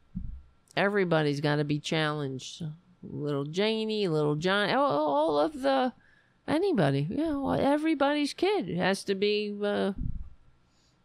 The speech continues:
raped by instrumentation if they wanna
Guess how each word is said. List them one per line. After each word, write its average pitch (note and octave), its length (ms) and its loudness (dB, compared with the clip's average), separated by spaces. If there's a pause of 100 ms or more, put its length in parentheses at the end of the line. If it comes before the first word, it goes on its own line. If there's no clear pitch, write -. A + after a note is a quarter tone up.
(100)
raped G3 500 0
by G#3 220 4
instrumentation A3 1400 0
if C3 140 -4
they D3 120 0
wanna D3 440 -2